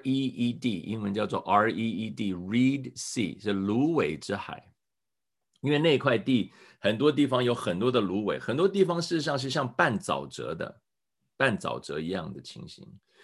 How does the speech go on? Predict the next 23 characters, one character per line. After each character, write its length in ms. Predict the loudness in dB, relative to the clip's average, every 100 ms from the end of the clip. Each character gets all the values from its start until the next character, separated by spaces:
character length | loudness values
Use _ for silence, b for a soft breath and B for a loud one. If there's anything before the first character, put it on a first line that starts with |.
| B B B -2
你 120 | 0
们 120 | 2
知 140 | 2
道 160 | 6 6
今 260 | 4 -2 -2
天 340 | 0 0 0
在 440 | 0 2 2 0 -4 b b b _
埃 220 | 4 4
及 300 | 2 0 0
跟 240 | 2 2 2
这 80 |
个 80 | 0
西 220 | 0 -2
乃 160 | 0 0
半 180 | 0 2
岛 140 | 0
中 320 | 0 0 0
间 420 | 0 0 0 -4 -12 _ _ _ _ _ _ _ _ _ _ -6
有 220 | 2 4
一 40 |
个 160 | 6 6
运 300 | 6 4 0
河， 460 | -2 -4 -4 -8